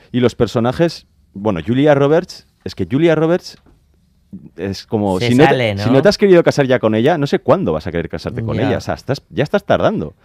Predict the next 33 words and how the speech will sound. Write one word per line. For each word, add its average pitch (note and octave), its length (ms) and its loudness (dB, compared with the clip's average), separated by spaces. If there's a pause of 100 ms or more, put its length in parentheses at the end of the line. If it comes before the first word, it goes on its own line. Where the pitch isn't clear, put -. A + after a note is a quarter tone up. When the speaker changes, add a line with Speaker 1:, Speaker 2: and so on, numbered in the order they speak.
Speaker 2:
Mal. G#2 420 -10
Speaker 1:
Lo G2+ 120 2
hace G#3 360 -2 (360)
brutal. F2 720 -2
Encontramos G#2 560 -6
a A2+ 120 0
una A#2 160 -4
serie A#2 180 -4
de A2 60 0
personajes. D3 480 -4
Bueno, G#2+ 200 2
la F#2+ 80 2
historia D#3 260 0
sería, F2+ 460 -4
resumiendo, G2 640 -6 (520)
es - 180 -6
una A2 540 0
trabajadora A2 400 -2
social D#3+ 360 -2
que - 80 -4
trabaja G2 300 -2
en A2+ 120 -4
un, G2 300 -4
en G#2 80 -6
una G#2+ 80 -2
instalación, A#2+ 640 -2 (120)
<clears throat> A#2 720 -6
en, F#2 580 -6
pues, F#2+ 180 -4
se A2 120 -4
podría A2 260 0
decir A2+ 280 0
gubernamental G#2 760 0